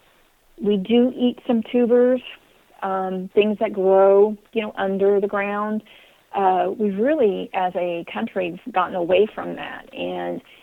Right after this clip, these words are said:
interesting enough, anything that grows above the ground, of course, you know, goes through photosynthesis and chlorophyll and all those really great things. But believe it or not, there's a whole, um, it, it's just like the life the life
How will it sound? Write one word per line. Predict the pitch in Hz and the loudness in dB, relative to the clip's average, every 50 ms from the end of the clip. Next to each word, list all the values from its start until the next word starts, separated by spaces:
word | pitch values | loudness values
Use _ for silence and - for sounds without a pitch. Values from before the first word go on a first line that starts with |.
| - _ _ _ _ _ _ _ - | -20 _ _ _ _ _ _ _ 2
interesting | - 240 254 - 254 240 - - 226 220 202 | 4 4 4 4 0 -6 -2 -2 -2 -2 0
enough, | 202 233 285 320 208 185 - - | -2 -2 -2 -2 -2 -6 -8 -8
anything | - 190 220 226 226 - - 240 214 214 202 | -8 -4 -4 -4 -4 -2 -4 -2 -2 0 -2
that | 202 190 185 185 - | -2 -2 -2 -4 -2
grows | 202 202 196 196 190 | 0 2 2 2 2
above | - - 190 214 226 254 | 0 -2 0 0 2 2
the | 262 254 | 2 0
ground, | 226 208 185 175 180 185 180 | 0 0 -2 -4 -4 -6 -8
of | 180 | -8
course, | - - 208 185 185 - - | -4 0 0 0 0 0 -6
you | - 196 | -6 -4
know, | 196 185 185 | -4 -4 -2
goes | 185 190 185 185 - | -2 -2 -2 -4 -4
through | - 185 170 | -8 -8 -6
photosynthesis | - 190 180 170 175 185 - - 240 247 247 254 254 220 - 233 226 226 220 220 - - | -4 -4 -4 -4 -6 -8 -6 -2 -2 -2 -2 -2 -6 -4 0 2 2 2 2 0 -4 -10
and | - 170 156 160 - - - - - - - - _ - | -10 -10 -8 -10 -12 -14 -20 -20 -20 -20 -20 -20 _ -4
chlorophyll | - - 247 240 240 233 226 - - 240 220 214 | 4 6 6 6 6 2 0 4 4 4 4 4
and | 214 208 | -2 -2
all | 208 208 214 | -2 0 0
those | 208 214 208 196 | 2 2 0 2
really | 202 208 202 202 | 0 0 0 0
great | 190 208 208 208 208 208 - | 0 -2 -2 -2 -4 -6 -8
things. | 214 208 208 208 208 - - - - - _ - | -6 -4 -4 -4 -4 -6 -10 -20 -20 -18 _ -6
But | 226 208 | -2 0
believe | 247 269 294 311 302 | 2 2 2 2 2
it | 285 | 0
or | 220 214 202 | -2 -2 -4
not, | 202 208 240 294 294 247 190 - - 220 - | -4 -2 -2 -2 -2 -4 -6 -8 -6 2 4
there's | 226 214 208 214 | 4 4 4 0
a | |
whole, | 196 - - - - 262 269 269 269 269 277 277 269 247 247 _ - - _ _ _ _ _ - - | -4 -8 -8 -6 0 2 2 4 4 4 2 2 0 -2 -4 _ -20 -20 _ _ _ _ _ -8 -6
um, | 220 208 196 190 185 185 208 - - | -4 -4 -4 -4 -6 -8 -4 2 2
it, | 240 240 - | 2 4 4
it's | 233 208 196 220 - | 2 0 0 -2 -6
just | - 262 - | -6 -6 -4
like | - 247 247 | -4 -6 -2
the | - 202 | 0 0
life | 190 190 190 214 220 240 247 247 - - - _ _ _ _ _ _ _ _ _ _ _ _ _ - | 2 2 0 0 0 -2 -4 -6 -10 -20 -20 _ _ _ _ _ _ _ _ _ _ _ _ _ 0
the | 208 196 | 0 2
life | 185 190 214 240 285 294 | 4 4 4 4 2 0